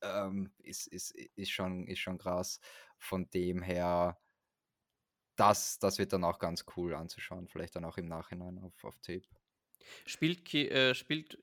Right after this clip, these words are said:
Speaker 2: Keenan immer noch oft Outside oder, ähm, doch häufiger Slot mittlerweile?
Speaker 1: Oh, ich liebe es. Er, er wird total durchrotiert, steht jetzt auch ab und zu mal im, im Backfield.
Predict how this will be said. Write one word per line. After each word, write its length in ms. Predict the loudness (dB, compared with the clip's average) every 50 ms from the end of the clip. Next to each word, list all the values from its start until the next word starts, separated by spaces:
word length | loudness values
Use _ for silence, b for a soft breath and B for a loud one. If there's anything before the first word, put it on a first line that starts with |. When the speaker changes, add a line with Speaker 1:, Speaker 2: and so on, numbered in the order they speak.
| _ -4
Speaker 2:
Keenan 300 | 0 2 4 6 6 4
immer 180 | 6 6 6
noch 260 | 6 6 4 2 -6 -14 -16 _ _ _ _ _ _ _ _ _ _ _ _ _ _ 6
oft 420 | 6 6 4 0 -14 -16 -20 -10 _ 4
Outside 720 | 4 4 4 4 0 0 2 4 4 4 2 -2 -6 -10 -6
oder, 460 | -2 0 2 4 4 4 2 2 -2 -4 -2
ähm, 500 | 0 2 2 4 4 2 2 0 0 -2 -4 -6
doch 120 | -4 -2
häufiger 300 | -2 -2 0 2 0 0
Slot 320 | 0 0 0 0 0 0
mittlerweile? 420 | -4 -4 -2 -2 0 0 -2 -2 -6 _ _ _ _ _ _ _ 2
Speaker 1:
Oh, 120 | 6 6
ich 140 | 6 6 4
liebe 260 | 4 4 6 8 10
es. 200 | 10 8 8 6
Er, 100 | 4 4
er 340 | 4 4 4 2 0 0 0 -6 _ _ _
wird 260 | -8 -2 -2 -2 0 0
total 340 | -2 4 6 8 8 8
durchrotiert, 800 | 6 4 0 -2 0 0 -4 -4 -4 -4 0 2 2 2 2 2
steht 220 | 0 0 0 0
jetzt 160 | 0 0 2 2
auch 120 | 2 2
ab 180 | 2 0 0 0
und 100 | -4 -6
zu 180 | -4 -2 -2 0
mal 300 | 4 4 6 6 6 4
im, 180 | 4 2 0 -2
im 180 | -2 -4 -4 -2
Backfield. 680 | -2 -2 -2 -2 -2 0 2 2 0 0 -4 -14 -18